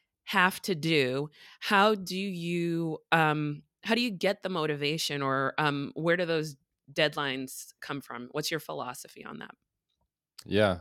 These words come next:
Speaker 2: Um, one, I would say it's something I have a lot more area to grow in. Uh, but I'll start with one concept of, like, being a developer advocate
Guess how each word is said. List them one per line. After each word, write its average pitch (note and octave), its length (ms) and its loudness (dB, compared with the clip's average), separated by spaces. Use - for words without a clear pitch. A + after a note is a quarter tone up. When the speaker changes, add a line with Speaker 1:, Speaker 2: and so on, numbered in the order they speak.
Speaker 2:
Um, G2 520 6
one, A#2 320 8
I F#2+ 80 6
would G2+ 120 6
say G2 140 6
it's F#2 100 2
something F2+ 460 2
I F#2 200 6
have F#2 440 4
a F#2 100 4
lot G2+ 380 6
more G2+ 760 4
area G2 300 6
to F#2+ 140 -2
grow F2+ 320 6
in. D#2+ 300 -2
Uh, F#2+ 160 6
but G#2 120 8
I'll G2+ 80 10
start C3+ 240 8
with G2 160 4
one G#2 340 6
concept F2 560 -2
of, F2 320 0
like, F#2+ 160 -2
being A#2+ 220 6
a - 20 4
developer G#2+ 340 6
advocate F#2 500 2